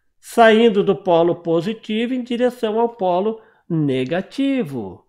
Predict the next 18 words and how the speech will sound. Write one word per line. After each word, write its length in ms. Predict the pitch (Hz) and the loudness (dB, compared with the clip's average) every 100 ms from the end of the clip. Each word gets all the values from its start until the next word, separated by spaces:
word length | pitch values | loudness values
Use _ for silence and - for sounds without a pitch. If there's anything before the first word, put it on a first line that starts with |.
| _ _ | _ _
Esse 320 | - 131 127 190 | -8 -6 -4 -6
é 40 | |
o 40 | |
sentido 560 | 185 247 226 - 180 190 | -6 -6 -6 -4 -4 -2
da 160 | 233 226 | -4 -2
corrente 460 | 262 214 175 196 | -2 -2 -4 -6
teórica. 840 | 208 254 226 226 233 226 127 117 - _ _ _ _ _ _ _ _ | -6 -2 0 0 -2 -6 -10 -12 -20 _ _ _ _ _ _ _ _
Vamos 360 | 254 277 302 277 | 4 6 6 4
agora, 360 | 285 220 220 277 | 2 4 4 2
então, 580 | 403 240 240 311 - _ | 0 2 4 2 -4 _
ao 160 | 127 123 | -6 -6
segundo 540 | - 180 139 123 170 | -4 -6 -4 -4 -6
passo. 760 | - 269 294 - - 135 92 - _ _ _ _ | -2 0 2 0 -6 -10 -10 -16 _ _ _ _
Vamos 320 | - 131 147 | -10 -6 -4
lá, 240 | 135 165 226 | -2 -2 -2
melhorar 380 | 165 139 139 | -4 -4 -4
isso 180 | 151 - | -6 -4
aí. 320 | 208 285 349 | -4 -4 -6